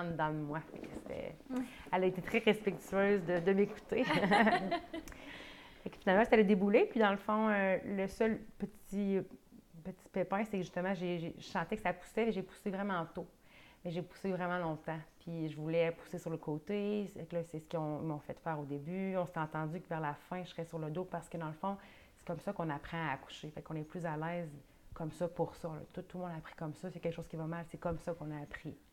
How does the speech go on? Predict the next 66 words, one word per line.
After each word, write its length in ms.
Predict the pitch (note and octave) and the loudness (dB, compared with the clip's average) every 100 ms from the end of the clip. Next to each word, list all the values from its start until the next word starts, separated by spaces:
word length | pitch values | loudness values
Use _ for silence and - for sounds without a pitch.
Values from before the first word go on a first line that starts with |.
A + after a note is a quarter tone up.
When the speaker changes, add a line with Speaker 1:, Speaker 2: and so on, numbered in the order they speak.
| - - | -20 -10
Speaker 2:
Le 80 | A#3+ | -6
médecin 340 | G#3 G3 A#3+ | -6 -6 -6
se 60 | A3 | -8
sent 140 | - G3+ G3 | -6 -8 -8
plus 120 | - | -8
sécure 800 | A3 A3+ G#3+ - A3+ A#3 A#3 A#3 | -6 -6 -6 -2 -2 0 -4 -6
quand 40 | A3 | -6
la 20 | |
Speaker 1:
Exactement. 440 | D3+ D3+ E3+ F#3 D3 C#3 | -6 -2 -2 0 0 0
Speaker 2:
femme 140 | G#2+ | -2
est 60 | G3 | -6
couchée 240 | - - | -10 -12
sur 180 | F#3 F3 | -12 -12
le 60 | E3+ | -16
dos. 60 | - - - - - | -18 -20 -20 -18 -14
Speaker 1:
Par 160 | D3+ | -8
contre, 240 | - E3+ E3+ | -4 -4 -4
ça 80 | |
se 180 | D3 - | -10 -10
fait 160 | - F3 | -6 -6
très 140 | E3 D3+ | -4 -4
bien. 200 | D#3+ F#3 | -2 -2
Moi, 120 | F3+ | -4
je 80 | D3+ | -6
le 40 | |
fais 180 | C#3+ D#3+ | -8 -10
comme 160 | D#3+ D#3+ | -6 -6
médecin. 260 | D3 - | -6 -6
J'ai 80 | F#3 | -6
des 80 | D#3 | -6
collègues 280 | D#3 D3+ D3+ | -4 -4 -4
aussi 200 | D3+ E3 | -8 -12
qui 100 | - | -10
vont 100 | D3+ | -8
le 60 | C#3+ | -8
faire. 260 | - E3+ - | -6 -6 -8
Quand 120 | C#3 | -14
tout 120 | - F3 | -10 -2
va 140 | E3+ | -2
bien, 360 | C#3+ F3 F#3+ F#3 | 0 -4 -4 -4
que 180 | - D#3+ | -6 -6
ça 180 | D3+ D3+ | -6 -10
se 100 | - | -8
passe 240 | F3 F3 D3+ | -8 -6 -4
bien, 160 | F3 | -6
que 80 | F3+ | -4
la 80 | D3+ | -8
personne 240 | D#3 E3+ - | -10 -10 -6
est 100 | E3 | -6
confortable 560 | - E3 D3+ - F3 F3 | -6 -8 -6 -6 -6 -6
comme 200 | - D#3+ | -6 -8
ça, 180 | - - | -8 -10
euh, 280 | G#3 F#3+ D#3 D3 - - - - - - | -8 -8 -10 -14 -20 -20 -20 -20 -20 -12
ça 100 | F3 | -12
se 120 | - | -8
fait 100 | F#3 | -6
en, 120 | E3 E3 D#3 | -4 -6 -10
ça 80 | |
se 140 | E3 - | -12 -10
fait 80 | F3+ | -10
quand 140 | A3 | -6
même 160 | D#3+ G#3 | -4 -2
Speaker 2:
Dans 60 | |
Speaker 1:
à 40 | G3 | -2
Speaker 2:
d'autres 100 | F#3+ | 0
Speaker 1:
quatre 180 | D#3 | -2